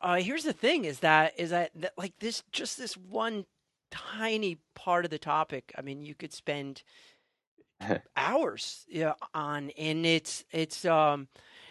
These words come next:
Speaker 1: it's very frustrating because, uh, you know, from my,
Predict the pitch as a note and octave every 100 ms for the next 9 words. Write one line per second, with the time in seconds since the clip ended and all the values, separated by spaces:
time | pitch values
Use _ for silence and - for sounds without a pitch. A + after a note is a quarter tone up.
0 | - E3+ - F4+ E4 - F#3+ - E3 D3
1 | C#3+ - E3+ D#3 D#3 C#3+ - - - -
2 | _ _ _ - D3 D3 - - E3 D3+
3 | F3 G#3+ A3+ F#3+